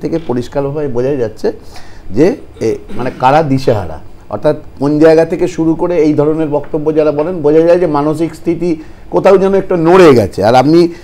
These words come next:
বৃদ্ধি কমার কথা একটু অরুণ জেটলির কাছে বলছিলেন না, গত আট তারিখেই এটা সংবাদ মাধ্যমের খবর,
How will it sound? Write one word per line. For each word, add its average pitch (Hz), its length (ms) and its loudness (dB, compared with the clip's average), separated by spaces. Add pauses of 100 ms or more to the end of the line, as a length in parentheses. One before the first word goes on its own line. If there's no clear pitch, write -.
(200)
বৃদ্ধি 156 440 4
কমার 185 320 2
কথা 190 280 -2
একটু 185 260 -2
অরুণ 180 200 0
জেটলির 180 320 0
কাছে 185 200 4
বলছিলেন 185 420 2
না, 233 240 0 (840)
গত 139 240 4
আট 156 260 6
তারিখেই 202 340 4
এটা 220 120 6
সংবাদ 180 340 2
মাধ্যমের 180 420 0
খবর, 139 320 0